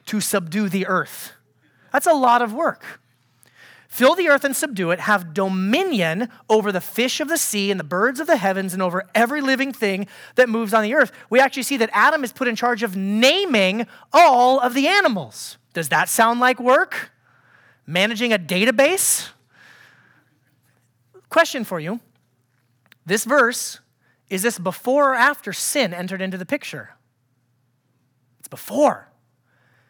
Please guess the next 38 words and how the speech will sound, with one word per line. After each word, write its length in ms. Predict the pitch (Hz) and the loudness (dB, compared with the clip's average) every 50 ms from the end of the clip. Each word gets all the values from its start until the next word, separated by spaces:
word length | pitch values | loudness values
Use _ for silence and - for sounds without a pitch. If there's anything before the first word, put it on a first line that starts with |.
| _ _ _ - | _ _ _ -20
Work, 720 | 123 131 147 180 214 247 311 349 - - - - - - _ _ _ _ _ _ _ _ _ _ _ - | -14 -8 -2 2 2 2 2 0 -4 -14 -16 -16 -16 -20 _ _ _ _ _ _ _ _ _ _ _ -8
contrary 460 | - - 202 226 233 - 269 269 269 | -2 0 0 0 0 0 0 2 2
to 80 | 262 254 | 2 2
how 100 | 220 254 | 2 0
you 160 | 247 233 240 | -2 -2 -4
feel 280 | 214 - - 247 226 220 | -6 -6 -4 -2 0 0
on 120 | 214 202 | -2 -2
some 240 | 196 - 226 220 214 | -4 -4 -4 -4 -2
Monday 240 | 214 214 214 208 202 | -2 -4 -4 -4 -4
mornings, 400 | 202 202 196 170 156 143 131 - | -4 -4 -4 -6 -8 -10 -14 -12
work 380 | 147 151 190 214 220 - 220 | -8 -4 -4 -4 -4 -4 -8
is 100 | 185 156 | -12 -8
not 180 | 190 185 180 180 | -6 -4 -4 -4
a 40 | 185 | -6
result 360 | 180 170 147 180 175 156 - | -6 -6 -4 -4 -4 -4 -6
of 120 | 135 139 | -10 -10
the 40 | - | -10
fall 300 | - - - 202 185 175 | -6 -2 2 2 2 2
of 100 | 175 156 | 2 0
man. 320 | 185 220 220 175 127 117 - _ _ _ _ _ _ _ _ _ _ _ _ _ _ _ _ _ _ _ _ _ _ - | -2 -2 -2 -2 -6 -10 -18 _ _ _ _ _ _ _ _ _ _ _ _ _ _ _ _ _ _ _ _ _ _ -6
Amen? 400 | 180 190 190 185 190 269 392 381 - _ _ _ _ _ _ _ _ _ - - - _ - | -2 0 2 2 2 2 0 -2 -8 _ _ _ _ _ _ _ _ _ -20 -20 -20 _ 0
God 320 | 175 226 240 285 359 381 381 | 4 6 8 8 8 6 4
is 180 | 294 277 269 226 | 2 -2 -2 -2
a 60 | 262 | -2
God 480 | 208 175 208 190 180 185 196 226 247 233 - - _ _ | -2 2 4 4 6 6 6 4 2 -2 -8 -14 _ _
of 300 | - 233 240 240 233 208 - - _ | 2 4 4 4 4 0 -6 -18 _
work. 580 | - 147 156 196 240 349 403 330 - - - 175 | -12 -6 0 4 6 6 6 4 2 -2 -2 0
God 240 | 214 208 220 254 285 | 4 4 4 4 2
is 120 | 285 262 | 0 -4
a 60 | 294 | -2
God 300 | 220 247 233 240 240 240 | 2 4 4 6 4 4
of 200 | 247 240 240 202 - - - - - | 4 2 0 0 -2 -10 -6 -2 -2
activity. 640 | 226 - _ - - - - 359 370 370 285 202 | -2 -2 _ -8 -4 0 0 0 2 0 -2 -4
Jesus 540 | 165 139 131 151 233 311 359 349 330 320 - | -4 -6 -6 -2 -2 0 0 0 0 0 -2
said 280 | - - - 285 277 269 | 0 2 2 2 4 2
of 120 | 262 233 | 0 0
his 160 | 247 247 - - | -2 -2 -6 -2
Father, 420 | - - 269 320 - 277 262 254 | 2 4 4 6 6 4 2 0